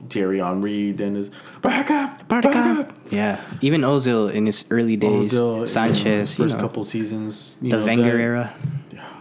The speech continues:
Speaker 1: You know, we miss Wenger.
Speaker 2: Yeah.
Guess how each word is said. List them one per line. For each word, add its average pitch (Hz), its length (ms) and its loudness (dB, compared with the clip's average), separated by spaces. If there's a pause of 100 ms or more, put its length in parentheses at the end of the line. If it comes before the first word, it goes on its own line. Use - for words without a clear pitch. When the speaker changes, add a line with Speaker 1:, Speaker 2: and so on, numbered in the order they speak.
(600)
Speaker 1:
You 117 100 -2
know, 98 240 -2
we 113 180 0
miss 113 320 -2
Wenger. 110 420 -2 (200)
Speaker 2:
Yeah. 104 280 -2